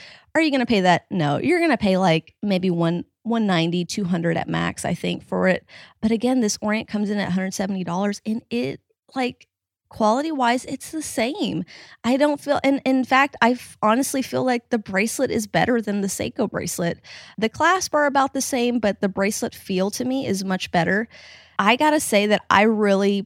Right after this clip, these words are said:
<sighs> this is hard, but I actually prefer the Orient case, like, the, the case of the watch better than the Seiko five. I just think it, it looks a little bit thinner.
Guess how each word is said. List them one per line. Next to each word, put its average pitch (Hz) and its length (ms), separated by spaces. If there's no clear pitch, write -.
<sighs> - 600
this 233 180
is 208 100
hard, 190 380
but 190 160
I 185 140
actually 269 320
prefer 180 500
the 190 140
Orient 170 460
case, - 580
like, 180 160
the, - 180
the 185 400
case - 360
of 180 200
the 180 80
watch - 460
better 175 340
than 160 260
the 156 80
Seiko - 340
five. - 440
I 202 100
just 226 160
think 247 180
it, 214 260
it 226 160
looks 208 400
a 214 60
little 190 220
bit - 160
thinner. 202 400